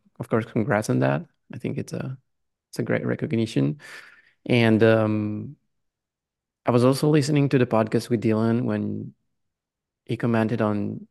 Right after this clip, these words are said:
your versatility and impressive range of competitiveness that you displayed this year. And you replied that there are other athletes that are doing the same, at least at the s-, at the same degree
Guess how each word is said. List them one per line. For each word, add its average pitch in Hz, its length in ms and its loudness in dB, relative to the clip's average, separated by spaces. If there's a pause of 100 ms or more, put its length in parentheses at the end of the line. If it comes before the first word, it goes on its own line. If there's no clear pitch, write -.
your 110 220 0
versatility 113 840 -2
and 101 260 -4
impressive 104 580 -4
range 101 540 -4 (300)
of 110 400 -4 (100)
competitiveness 110 800 -2
that 113 120 -4
you 107 100 -2
displayed 107 440 -4
this 120 180 -6
year. 117 360 -2 (1300)
And 120 440 4
you 135 180 2
replied 117 440 2
that 110 240 2
there 110 160 -2
are - 180 -4
other 110 200 0
athletes 107 440 -2
that 101 120 -4
are 104 400 -2 (540)
doing 110 280 4
the 98 80 -2
same, 107 440 0
at - 180 -8
least 107 220 -4
at 101 100 -4
the - 60 -10
s-, - 180 -10
at 104 180 -2
the 101 80 -2
same 107 300 2
degree 107 600 0